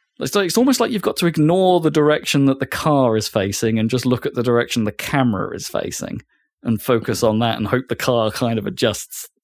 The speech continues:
doesn't slide around too much and goes where you want it to go. It's, um, it's very <laughs> odd, but, um, I,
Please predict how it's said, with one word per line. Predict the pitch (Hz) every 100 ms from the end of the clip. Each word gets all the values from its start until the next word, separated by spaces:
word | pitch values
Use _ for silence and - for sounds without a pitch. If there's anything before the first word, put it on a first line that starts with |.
| _
doesn't | 175 123 123
slide | - 135 117 110
around | 113 117 123
too | 127
much | 110 -
and | 135 120
goes | 113 117
where | 120
you | 110
want | 110 113
it | -
to | 104
go. | 117 98 92 - - - - _ -
It's, | 123 -
um, | 123 120 113 - _ _ _ _ _ _ _ _ _ _ _ _ _ _ _ _ _ _ _ -
it's | 277 -
very | 156 180 190 131
<laughs> | -
odd, | 143 113 - 104 - _ - - - - _
but, | 139 123 - _ _
um, | 139 123 117 110 107 _ _ _ _ _ _ _ _ - _ _ _ _ -
I, | 151